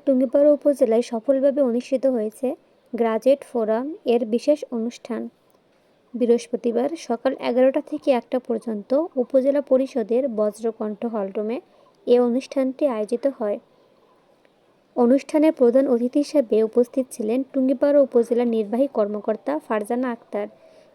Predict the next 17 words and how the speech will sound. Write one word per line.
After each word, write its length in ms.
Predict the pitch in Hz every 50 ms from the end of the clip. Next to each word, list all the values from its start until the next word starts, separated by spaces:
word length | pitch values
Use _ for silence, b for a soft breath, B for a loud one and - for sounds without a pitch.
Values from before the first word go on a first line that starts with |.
| _
বিশেষ 460 | 240 214 240 240 226 - 285 302 294 - -
অতিথি 360 | 254 240 - - 254 - 302
হিসেবে 320 | 294 285 - 302 277 269
উপস্থিত 400 | 277 247 - 269 262 - - 285 - -
ছিলেন 280 | - 247 226 233 247 254
উপজেলা 480 | 247 233 220 262 262 240 269 262 294 277
সমবায় 540 | - - 214 208 214 214 240 254 262 233
অফিসার 440 | 220 214 - 226 - - 247 247 254
মোহাম্মদ 460 | 220 226 214 220 214 208 214 254 269 233 -
জাকারিয়া 520 | 208 208 - - 226 214 220 226 - 247 b b b b b b b b b
এবং 380 | 220 220 208 208 233 254 294 -
উপজেলা 460 | 254 262 254 - 269 240 285 302 302
মহিলা 400 | 294 269 269 262 269 269 269 294
বিষয়ক 340 | 269 262 262 - - 285 277
কর্মকর্তা 600 | - 240 220 220 214 220 - - 226 220 - 277 285
শ্রীময়ী 480 | - - - 240 226 226 247 277 285
বাগচি। 480 | 240 233 220 220 - - - - 233